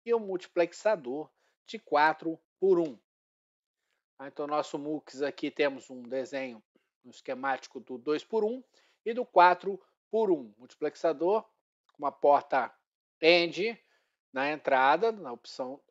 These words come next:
A, outra porta end aqui pra B e uma das entradas dessas portas, uma está negada pra quando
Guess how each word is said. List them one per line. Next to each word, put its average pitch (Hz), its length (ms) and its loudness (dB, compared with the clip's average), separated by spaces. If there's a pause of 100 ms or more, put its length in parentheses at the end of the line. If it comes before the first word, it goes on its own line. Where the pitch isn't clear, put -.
A, 156 320 8
outra 156 280 0
porta 135 520 -4
end 139 360 -4
aqui 117 260 -14
pra 165 240 4
B 170 520 2
e 202 300 -2 (460)
uma 185 180 2
das 156 220 2
entradas 165 760 2 (480)
dessas 135 320 -2
portas, 165 460 0
uma 147 160 -12
está - 240 -6
negada 170 460 2
pra - 160 -8
quando 151 580 -4